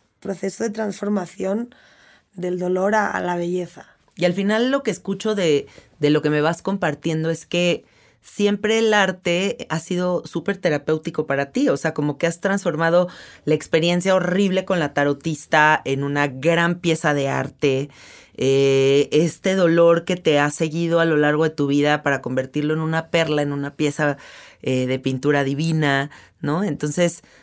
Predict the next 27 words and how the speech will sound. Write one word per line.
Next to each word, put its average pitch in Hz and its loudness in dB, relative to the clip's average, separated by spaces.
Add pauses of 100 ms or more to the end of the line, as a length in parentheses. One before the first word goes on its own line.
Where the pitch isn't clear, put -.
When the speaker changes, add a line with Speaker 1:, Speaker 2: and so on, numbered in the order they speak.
(180)
Speaker 2:
o - -4
sea, 143 2
el 143 2
arte 160 2
es 202 -2
tu 196 -2
vía 175 2
de 151 2
sanación. 143 -2
Cuéntanos 220 2
Speaker 1:
Sí. 262 4
Speaker 2:
de 151 6
las 143 2
herramientas 170 -2
que 160 -4
tú - -4
has 160 -4
explorado 156 -2
para 135 2 (300)
la 147 2
expansión 143 -2
de 175 -2
tu 175 -8
conciencia, 151 -4
para 131 -2
tu 131 -10
paz - -4